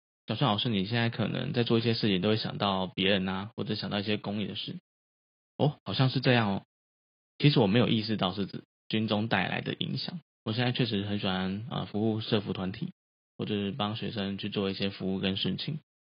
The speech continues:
嗯，不完全是因为比方说利益考量，就觉得，哎，我就觉得他需要帮助。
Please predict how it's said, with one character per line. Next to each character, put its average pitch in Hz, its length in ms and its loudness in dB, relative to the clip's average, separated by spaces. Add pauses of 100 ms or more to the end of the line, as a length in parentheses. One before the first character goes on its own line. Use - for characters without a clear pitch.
(220)
嗯， 95 400 -6
不 156 80 4
完 127 200 6
全 107 180 -2
是 110 120 -2
因 117 60 0
为 113 120 2
比 - 60 -2
方 92 100 -4
说 101 100 -2
利 98 160 -2
益 92 60 -2
考 - 200 -10
量， - 260 -8
就 107 120 -4
觉 95 120 -4
得， - 60 -6
哎， 101 160 -6 (100)
我 101 80 -8
就 101 120 -6
觉 95 100 -6
得 95 60 -4
他 98 180 -8
需 - 120 -4
要 90 120 0
帮 120 260 -10
助。 160 180 -6